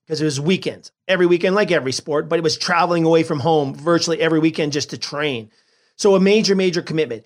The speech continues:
And so she went into it. But just like the ebb and flow of life, right?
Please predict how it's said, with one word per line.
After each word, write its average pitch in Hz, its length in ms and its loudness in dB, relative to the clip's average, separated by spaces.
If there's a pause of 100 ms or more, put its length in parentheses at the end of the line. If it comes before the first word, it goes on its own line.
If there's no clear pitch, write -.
(140)
And 202 160 0
so 214 140 2
she 208 160 2
went 202 180 4
into 220 220 0
it. - 160 -10 (300)
But 233 180 -4
just 294 220 0
like 359 240 -2 (100)
the 190 180 -4
ebb 208 140 2
and 220 180 2
flow 156 460 0 (120)
of 143 140 -4
life, 151 380 -6
right? 143 300 -6